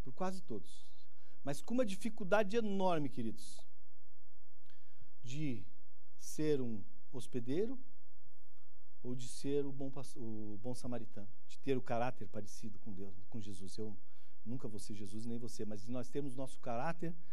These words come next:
parecido com o dele. Em todas, eu, eu acredito que tenho passado na minha vida por todos eles, mas com muito, mas muito menos frequência, queridos, pelo hospedeiro e pelo bom samaritano.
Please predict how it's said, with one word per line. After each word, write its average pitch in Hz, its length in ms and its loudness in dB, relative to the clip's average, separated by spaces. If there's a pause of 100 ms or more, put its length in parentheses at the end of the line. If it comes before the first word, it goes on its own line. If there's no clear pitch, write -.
(600)
parecido 120 420 0
com 117 180 0
o - 20 0
dele. 98 280 0 (1200)
Em 160 60 0
todas, 254 420 0
eu, 180 240 0
eu 202 160 2
acredito 226 380 0
que 240 80 0
tenho 262 220 0
passado 208 580 0 (380)
na 143 100 0
minha 180 160 0
vida 202 240 0
por 185 160 0
todos 226 400 0
eles, 123 400 0 (340)
mas 151 200 0
com - 100 0
muito, 208 640 0
mas 160 360 0
muito 180 540 0
menos 226 360 0
frequência, 175 580 0
queridos, - 420 0 (400)
pelo 147 220 2
hospedeiro 135 540 0
e - 20 0
pelo 143 200 0
bom 131 160 0
samaritano. 117 600 0